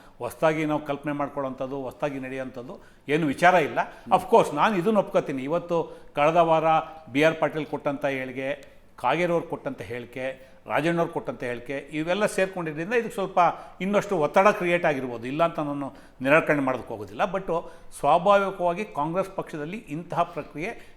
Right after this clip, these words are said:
Speaker 1: ಯಾವತ್ತೂ ನಡೆಯುತ್ತೆ, ನಡ್ಕೊಂಡು ಬಂದಿದೆ. ಅದಕ್ಕೆ ಪೂರಕವಾಗಿ ಇವತ್ತು ಸುರ್ಜೇವಾಲಾರವರು ಹಿಂದೆನೇ not only ಎಮ್ ಎಲ್ ಎಗಳು, ಅವರು ಇನ್ನೂ ಒಂದು ಇದನ್ನ ಹೇಳಿದ್ದಾರೆ.
Speaker 2: ಸೋತಿರೋ
Speaker 1: ಕಾಂಗ್ರೆಸ್
Speaker 2: ಕ್ಯಾಂಡಿಡೇಟ್‌ನೂ ಮಾತಾಡಿಸ್ತೀವಿ ನಾವು.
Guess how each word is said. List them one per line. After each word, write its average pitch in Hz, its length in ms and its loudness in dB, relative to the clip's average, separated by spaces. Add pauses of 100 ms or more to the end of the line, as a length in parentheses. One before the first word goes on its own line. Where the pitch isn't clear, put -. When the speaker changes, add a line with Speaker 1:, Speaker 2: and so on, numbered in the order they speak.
Speaker 1:
ಯಾವತ್ತೂ 185 340 4
ನಡೆಯುತ್ತೆ, 190 440 0
ನಡ್ಕೊಂಡು 170 360 0
ಬಂದಿದೆ. 143 580 0 (200)
ಅದಕ್ಕೆ 160 240 -4
ಪೂರಕವಾಗಿ 214 480 4
ಇವತ್ತು 180 260 -4
ಸುರ್ಜೇವಾಲಾರವರು 175 800 0 (320)
ಹಿಂದೆನೇ 165 640 4
not 190 160 2
only 196 140 0
ಎಮ್ 160 360 0
ಎಲ್ 160 120 2
ಎಗಳು, 104 240 -4
ಅವರು 120 180 -6
ಇನ್ನೂ 160 180 -2
ಒಂದು 180 560 0 (140)
ಇದನ್ನ 151 240 0
ಹೇಳಿದ್ದಾರೆ. 123 340 0
Speaker 2:
ಸೋತಿರೋ 160 320 -4
Speaker 1:
ಕಾಂಗ್ರೆಸ್ 208 300 2
Speaker 2:
ಕ್ಯಾಂಡಿಡೇಟ್‌ನೂ 165 540 -2
ಮಾತಾಡಿಸ್ತೀವಿ 107 520 -10
ನಾವು. 85 120 -18